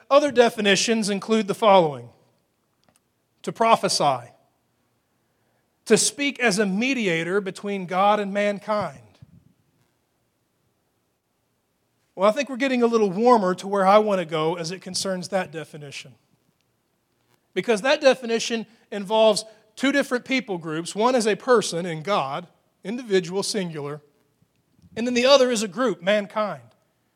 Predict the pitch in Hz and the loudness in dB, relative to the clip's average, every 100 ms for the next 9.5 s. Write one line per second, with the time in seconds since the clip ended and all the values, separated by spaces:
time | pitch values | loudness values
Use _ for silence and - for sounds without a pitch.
0 | _ _ _ _ _ _ _ _ - 214 | _ _ _ _ _ _ _ _ -6 0
1 | 247 - - 359 359 339 311 277 285 254 | 0 2 0 0 0 0 0 -2 0 2
2 | 220 233 190 240 202 240 233 226 - 247 | 2 0 -4 -6 -6 -10 -8 -10 -10 -8
3 | 247 - - 180 143 123 104 _ _ _ | -8 -8 -6 -6 -8 -16 -20 _ _ _
4 | _ _ _ _ _ _ _ _ 165 208 | _ _ _ _ _ _ _ _ -6 -4
5 | 196 196 190 226 185 175 180 180 165 175 | -2 -4 -2 0 0 -2 -2 -4 -8 -8
6 | 170 220 151 120 _ _ _ _ _ _ | -6 -6 -8 -10 _ _ _ _ _ _
7 | _ _ _ _ _ _ _ _ _ _ | _ _ _ _ _ _ _ _ _ _
8 | _ _ 214 226 226 330 320 220 202 208 | _ _ 0 0 2 -2 -2 0 0 0
9 | 180 175 240 240 | -2 -2 -6 -8